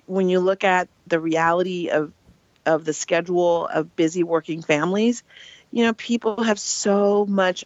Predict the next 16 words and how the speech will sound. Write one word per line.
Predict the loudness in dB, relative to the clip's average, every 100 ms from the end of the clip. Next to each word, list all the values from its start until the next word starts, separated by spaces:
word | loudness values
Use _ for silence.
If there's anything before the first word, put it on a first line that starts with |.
| -2
on | -2
their | 0 -2
plate, | 0 0 0 -6 _
especially | -8 -2 0 0 0
on | 0
weekends. | -2 -4 -4 -6 -4
You're, | 0 0 -2 -20 _ _ _
you | 0
know, | 0
taking | 2 0 0
kids | -2 0 0
to | 0
practices, | -2 0 0 0 -2 -2 -2 0 0 2 0 -2
you're | 0 2 2 -2 -18 -18 -18 -20 -6
going | 0 2 2 0 -4
to, | -10 -14